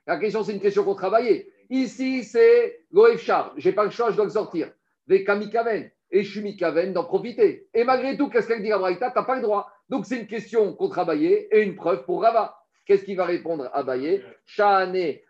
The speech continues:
Atam, c'est la réponse que je vais donner. Des Kalila. I, parce qu'en fait, quand tu le sors, tu le détruis. Pourquoi tu le détruis ?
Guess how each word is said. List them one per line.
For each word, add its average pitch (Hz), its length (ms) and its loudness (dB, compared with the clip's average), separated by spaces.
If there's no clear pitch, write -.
Atam, 151 440 -2
c'est 156 100 -10
la 160 60 -2
réponse 165 260 -4
que 139 60 -14
je 147 40 -4
vais 135 60 -10
donner. 151 220 0
Des 156 220 -4
Kalila. 175 640 -2
I, 226 320 -6
parce 190 160 -2
qu'en 185 260 2
fait, 208 200 -2
quand 180 140 -6
tu 175 80 -12
le 165 120 0
sors, - 240 -8
tu - 80 -16
le 151 120 0
détruis. 147 480 -8
Pourquoi - 240 -2
tu 180 100 -10
le 160 60 -10
détruis ? 160 480 -6